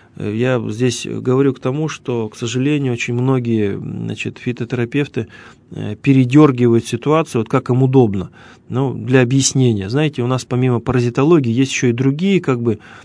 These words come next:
э, ситуации, э, связанные с, м, организацией медицинской помощи.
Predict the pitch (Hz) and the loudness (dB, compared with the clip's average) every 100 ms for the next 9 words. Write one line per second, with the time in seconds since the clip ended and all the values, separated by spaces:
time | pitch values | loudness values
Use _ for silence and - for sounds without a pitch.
0 | _ - 110 107 110 - 120 131 123 - | _ -8 -6 -4 -4 -6 -2 0 0 -2
1 | 107 - - - - - 101 101 101 101 | -8 -10 -18 -20 -20 -14 -8 -6 -6 -4
2 | - 131 120 113 110 107 104 101 - 107 | 0 0 0 0 -2 -2 -4 -6 -8 -6
3 | 101 95 98 101 - - - 107 117 120 | -6 -6 -8 -10 -12 -12 -8 -4 -2 0
4 | 120 120 - 113 113 - 117 - 120 120 | 0 0 -2 -2 -2 -4 -6 -2 -2 0
5 | 107 107 - | -2 -4 -8